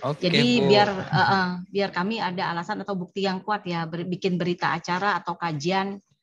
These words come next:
Speaker 2: yang pasti itu, karena bagaimanapun setelah kami menetapkan N J O P, biar ada bukti kuat atau pertanggungjawaban kami terhadap masyarakat untuk menentukan nilai N J O P seperti itu, Bapak.
Speaker 1: Oke, Bu.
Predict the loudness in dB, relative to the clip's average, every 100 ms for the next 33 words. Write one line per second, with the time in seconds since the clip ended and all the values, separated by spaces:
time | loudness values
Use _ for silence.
0 | _ _ -10 -8 -6 -6 -6 -4 -2 -2
1 | -2 -8 -6 -4 -2 -2 -6 -18 -20 _
2 | _ _ 0 0 2 0 -2 -2 -4 -2
3 | -2 0 0 2 0 0 -4 -2 -2 0
4 | 0 0 -2 -4 -2 0 0 -2 -4 -4
5 | -4 -2 -2 -4 -8 -8 0 0 -2 _
6 | _ _ -6 -4 -4 0 2 4 4 4
7 | 2 0 0 -2 0 0 -2 -4 -6 -4
8 | -2 -2 -4 -4 -4 -2 -4 -4 -6 -6
9 | -4 -2 0 0 0 -2 -4 -2 -2 -2
10 | -2 -4 -6 -8 -8 -8 -10 -10 -8 -8
11 | -8 -8 -12 -12 _ _ _ _ _ _
12 | _ -2 0 4 4 2